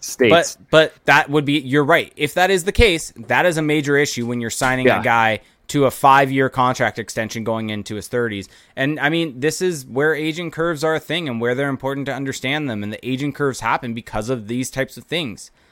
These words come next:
Speaker 2: And, and so
Speaker 1: Mm-hmm.
Speaker 2: when, when we discuss, um, giving, um, giving out a deal to Raquel, giving out a deal to Manson, and how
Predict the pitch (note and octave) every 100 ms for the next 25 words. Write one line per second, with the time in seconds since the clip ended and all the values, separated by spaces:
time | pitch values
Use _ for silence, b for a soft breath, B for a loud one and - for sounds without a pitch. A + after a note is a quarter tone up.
0 | _ _ A#2+ B2+ C3 C3 - D3+ D3 C#3
1 | A2+ G#2 F#2+ G2 D3+ F3 D#3 D3+ F3+ G#3
2 | G#3 G3 F3 - - G3 - - - _
3 | C3+ C3 B2+ B2 B2+ - _ C3 C#3+ D3+
4 | D3+ D3 C#3+ - B2+ B2 A#2 A2+ G#2+ G#2
5 | G2 F#2+ F#2 - - _ - _ B2 D#3
6 | E3 D#3 D3+ C3+ C3+ C#3+ C#3 C3 B2+ -
7 | C3 A#2+ G#2 B2 C#3 C#3 C3+ A2+ A#2+ B2+
8 | B2 - B2 A2+ A2+ A#2+ A2 G2+ G#2 A2+
9 | G#2+